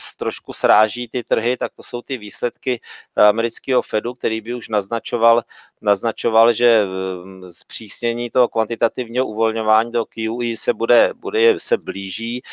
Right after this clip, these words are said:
Víceméně něco podobného, o čem se vyjadřuje, vlastně vyjadřovala i, mm, eh, Kristina Lagardová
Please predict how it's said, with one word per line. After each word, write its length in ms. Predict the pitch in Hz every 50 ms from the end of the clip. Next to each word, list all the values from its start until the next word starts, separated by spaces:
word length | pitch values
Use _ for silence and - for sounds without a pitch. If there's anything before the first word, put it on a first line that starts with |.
| - - -
Víceméně 500 | 127 131 - 185 170 165 175 170 175 165
něco 260 | 151 147 - - 180
podobného, 840 | 165 - 147 135 135 127 117 127 127 127 131 131 131 131 135 143 147 - - - - -
o 80 | - 107
čem 200 | - - 139 131
se 180 | - - 151
vyjadřuje, 640 | 131 127 131 131 131 127 123 135 139 143 143 147 143
vlastně 400 | 131 123 127 120 - - 143 139
vyjadřovala 720 | 120 127 127 127 120 120 123 131 127 127 131 131 135 139 135
i, 240 | 135 143 139 131
mm, 160 | 123 123 117 110
eh, 300 | 110 107 107 107 107 -
Kristina 380 | - 123 - - - 139 143 135
Lagardová 800 | 127 120 113 117 120 120 110 110 123 120 117 120 117 120 127 131